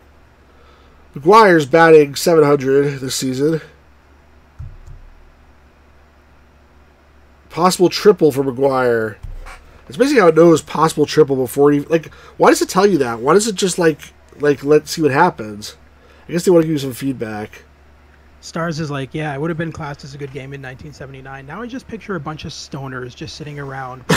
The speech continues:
Speaker 2: <laughs> playing this. Wow, man, you should see this game I got, man."
Speaker 1: Well, this is gonna be the last inning, but, but, um, I'm curious what you, what you think, Gamers Grotto, and also folks in the chat, in terms of which is better,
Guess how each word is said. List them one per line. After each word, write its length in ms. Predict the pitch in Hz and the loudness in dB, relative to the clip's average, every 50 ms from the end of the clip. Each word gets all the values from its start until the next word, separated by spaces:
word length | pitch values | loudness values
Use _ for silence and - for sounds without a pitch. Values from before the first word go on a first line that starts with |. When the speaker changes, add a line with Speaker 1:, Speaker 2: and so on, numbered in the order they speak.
| - - - - - - - - - - | -2 -4 -12 -16 -20 -20 -20 -20 -20 -20
Speaker 2:
<laughs> 680 | - - - - - 226 294 240 - - - - _ _ | -16 -16 -16 -12 -4 -4 -4 -4 -4 -10 -20 -20 _ _
playing 400 | - - 180 151 156 151 147 147 | -16 -12 -10 -8 -6 -6 -8 -8
this. 300 | 143 135 127 - - - 208 226 220 220 - - - - - - | -10 -14 -14 -14 -12 -12 -12 -12 -12 -16 -16 -18 -20 -20 -12 -8
Wow, 400 | 165 156 160 196 240 220 185 160 147 | -6 -4 -4 -4 -4 -4 -4 -4 -6
man, 460 | 139 139 143 156 185 202 202 196 185 | -6 -6 -6 -4 -4 -4 -4 -4 -4
you 160 | 180 214 220 | -4 -6 -6
should 240 | - - 208 170 127 | -6 -8 -10 -10 -12
see 240 | - - 180 185 208 | -12 -10 -8 -8 -6
this 360 | 190 165 139 127 117 - - | -6 -6 -8 -8 -10 -14 -18
game 480 | _ - 147 160 190 202 180 151 139 | _ -8 -6 -4 -4 -4 -4 -6 -8
I 160 | 127 120 117 117 | -10 -12 -14 -14
got, 400 | - 131 120 117 117 110 107 110 | -14 -14 -12 -12 -12 -14 -14 -18
man." 360 | 113 120 139 165 180 202 156 | -16 -14 -12 -12 -10 -2 4
Speaker 1:
Well, 260 | 160 165 160 165 170 | 6 6 8 6 6
this 160 | 190 262 262 | 4 0 -6
is 40 | - | -6
gonna 100 | - 214 | -4 -2
be 40 | 202 | 2
the 80 | 170 156 | 6 6
last 300 | 156 160 156 147 - - | 6 6 6 2 4 4
inning, 220 | 190 151 139 143 | 4 4 4 4
but, 320 | 143 160 151 - - 143 135 | 2 0 0 0 -12 -8 -2
but, 180 | 175 175 165 170 | 0 2 2 4
um, 360 | 165 165 156 151 147 147 131 _ _ _ _ _ - | 4 4 2 2 -2 -10 -14 _ _ _ _ _ -6
I'm 120 | 160 160 | -6 -6
curious 380 | - - - 240 240 233 - - | -4 -2 0 2 2 2 2 0
what 120 | 208 156 | -2 -2
you, 180 | 147 180 185 175 | -2 -6 -6 -6
what 260 | - 156 165 147 - | -4 -4 -6 -4 -4
you 80 | 190 196 | -6 -6
think, 320 | 185 - 165 156 147 131 | -2 0 0 0 0 -2
Gamers 380 | - 151 143 143 139 143 120 - | -4 -2 0 2 2 0 -2 0
Grotto, 360 | 139 135 127 131 135 139 139 | -4 -4 -2 0 0 2 2
and 80 | 135 135 | 0 2
also 320 | 135 151 156 - - 151 135 | 2 2 2 4 2 2 2
folks 300 | - - 151 143 - - | 4 4 4 4 2 -4
in 60 | 139 | -10
the 60 | 135 | -8
chat, 500 | - - - 165 151 139 123 123 123 - _ - - - - - _ _ - | -8 -4 -2 -2 0 0 0 -2 -4 -6 _ -20 -20 -20 -20 -20 _ _ -16
in 80 | - | -12
terms 240 | 139 165 170 170 156 160 | -2 0 0 2 4 2
of 120 | 156 143 | 2 2
which 180 | 160 220 - - | 2 -2 0 0
is 120 | 208 160 | -4 -4
better, 580 | 131 123 165 160 151 139 120 107 104 104 110 | 0 2 4 4 4 4 0 -2 -4 -6 -8